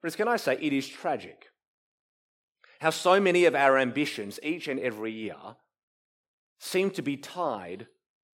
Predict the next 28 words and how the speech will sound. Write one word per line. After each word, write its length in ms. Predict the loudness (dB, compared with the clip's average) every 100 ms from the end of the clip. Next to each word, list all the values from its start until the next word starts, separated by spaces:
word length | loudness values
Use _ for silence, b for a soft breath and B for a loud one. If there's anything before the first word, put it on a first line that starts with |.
| -8
to 100 | -6
this 260 | -2 -4
world 360 | 0 2 2 2
only, 460 | -4 -6 -14 -20 -20 -20 -20 _ _ _ _ _ _ _ _ _ _
this 240 | -6 -4 0
life 340 | 0 0 -6
only, 380 | -12 -12 -18 -20 _ _ _ _ _ _ _ _ _ _ _ _ _ _ _ _ _ _
even 260 | -20 -14 -8
this 240 | -6 -6
year 280 | -8 -6 -4
only. 200 | -6 -12 -20 _ -20 _ _ _ _ _ _ _ _ _ _ _ -8
We 120 | 0 0
plan 420 | 2 4 6 6
for 240 | 6 6 4
this 320 | -2 4 4 6
worldly, 420 | 8 10 8 6
ephemeral 580 | 2 6 6 8 6 8
and 160 | 4
fleeting 440 | 6 6 6 2 2
things, 320 | 4 2 0
yet 280 | 2 6 8
another 260 | 8 6
holiday, 540 | 6 6 8 6 4 0 -6
another 260 | 6 10 10
road 280 | 12 12 12
trip, 180 | 4
another 340 | 6 6 6 6
adventure, 560 | 6 6 4 2 -4